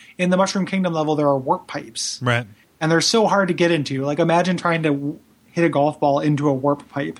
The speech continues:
Speaker 2: <laughs>
Speaker 1: It's so difficult.
Speaker 2: Yeah.
Speaker 1: But, yeah, they just, they only scratch the surface of that, and we've never seen, like, a full bore,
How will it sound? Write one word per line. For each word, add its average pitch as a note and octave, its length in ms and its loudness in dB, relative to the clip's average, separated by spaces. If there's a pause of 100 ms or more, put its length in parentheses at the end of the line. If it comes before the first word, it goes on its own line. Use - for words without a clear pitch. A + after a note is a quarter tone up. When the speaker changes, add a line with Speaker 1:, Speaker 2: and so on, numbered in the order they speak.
Speaker 2:
<laughs> A2+ 720 -8
Speaker 1:
It's D3+ 160 -2
so F3 160 2
difficult. C#3 520 -2
Speaker 2:
Yeah. F#2 160 -6 (140)
Speaker 1:
But, C#3+ 340 -4 (800)
yeah, C3+ 220 0
they D#3 100 4
just, F3+ 200 0
they F#3 160 4
only G3+ 580 2
scratch - 400 -2
the D3+ 80 -4
surface D#3 340 -2
of C#3+ 80 -4
that, C#3+ 200 -4
and D3 80 -2
we've D#3 100 2
never D#3 240 2
seen, D3+ 280 0
like, C#3+ 120 0
a C#3 80 -2
full D3 320 2
bore, C#3 500 0